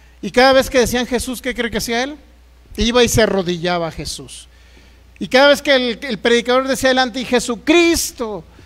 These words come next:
es el Rey de Reyes", ¿qué cree que hacía él?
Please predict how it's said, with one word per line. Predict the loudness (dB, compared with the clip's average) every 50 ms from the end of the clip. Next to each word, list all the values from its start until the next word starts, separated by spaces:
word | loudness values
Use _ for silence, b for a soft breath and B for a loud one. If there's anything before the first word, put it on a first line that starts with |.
| b b b
es | -2 -2 2 4
el | 4 4 4
Rey | 4 4 4 4
de | 4 2 0
Reyes", | 2 2 4 4 4 4 2 0 -2 -4 -4
¿qué | -8 -8 -6
cree | -6 -6 -6
que | -6 -8
hacía | -6 -2 0 2 4 4 4
él? | 4 2 -2